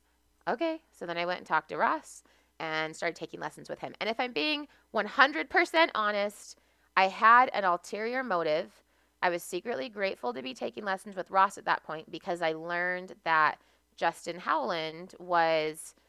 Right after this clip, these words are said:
um, going to be stepping back as pipe major, and Ross would be pipe major instead because Justin was moving, um, at the end of that year.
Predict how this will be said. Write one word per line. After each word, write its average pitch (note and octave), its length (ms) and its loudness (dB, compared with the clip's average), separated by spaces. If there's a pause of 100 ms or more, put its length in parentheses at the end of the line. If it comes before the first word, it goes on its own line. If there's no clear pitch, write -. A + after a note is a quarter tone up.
(280)
um, D#3 420 -2
going F3 280 0
to F3 100 -16
be E3 140 -12
stepping D#3 380 -8
back D#3 480 2
as D3+ 520 -2 (100)
pipe F#3 180 -6
major, D#3 400 -8 (460)
and D3 480 -2 (260)
Ross G#3 440 2
would E3 140 -12 (100)
be C#3+ 280 -12
pipe D#3+ 160 -2
major D3+ 220 -8
instead D3 400 -6
because D3 540 -4
Justin D3+ 420 -8
was D3 220 -12
moving, F#3 540 -10 (480)
um, E3 200 0
at - 140 -8
the - 120 -4
end D#3+ 120 -4
of D3+ 80 -8
that D3 180 0
year. D#3+ 280 -4